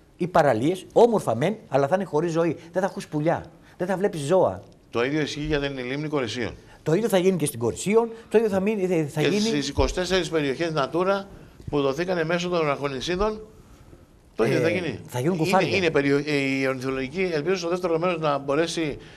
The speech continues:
Speaker 1: Να
Speaker 2: ε,
Speaker 1: επέμβει.
Speaker 2: μία εκπρόσωπος της, ε, ορνηθολογικής να κάνει παρέμβαση όπως είχαμε,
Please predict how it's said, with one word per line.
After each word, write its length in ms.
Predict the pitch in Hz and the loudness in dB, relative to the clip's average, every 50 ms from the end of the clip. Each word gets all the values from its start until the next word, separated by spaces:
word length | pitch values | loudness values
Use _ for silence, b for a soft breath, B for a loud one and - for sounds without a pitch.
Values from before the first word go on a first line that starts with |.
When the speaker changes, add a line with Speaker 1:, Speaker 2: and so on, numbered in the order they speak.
| B B | B B
Speaker 1:
Να 120 | 110 135 135 | -4 -4 -2
Speaker 2:
ε, 20 | |
Speaker 1:
επέμβει. 480 | - 123 135 139 131 120 117 120 123 135 | 0 0 0 2 2 0 0 0 0 0
Speaker 2:
μία 120 | 151 165 | 2 2
εκπρόσωπος 500 | 156 143 156 165 151 151 160 156 139 - | 2 4 2 2 2 0 -2 -2 -2 -2
της, 320 | - 143 135 127 117 117 127 | -2 -2 -2 -2 -2 -4 -4
ε, 40 | 123 | -2
ορνηθολογικής 640 | 123 123 120 120 120 113 123 120 123 127 147 147 135 | -2 -2 -2 -2 -4 -4 -6 -6 -4 -4 -4 -4 -2
να 260 | 139 127 123 120 107 - B B B B B B B B | -2 -2 -2 -2 -4 -8 B B B B B B B B
κάνει 240 | - 135 143 151 156 | -2 -2 0 0 0
παρέμβαση 500 | - 127 127 131 143 143 135 127 - 151 | 2 2 2 2 0 0 -2 -2 -2 -4
όπως 320 | 139 135 135 120 113 - | -2 -2 -2 -4 -4 -4
είχαμε, 400 | 127 127 120 123 135 131 127 123 | -6 -6 -6 -4 -6 -6 -6 -6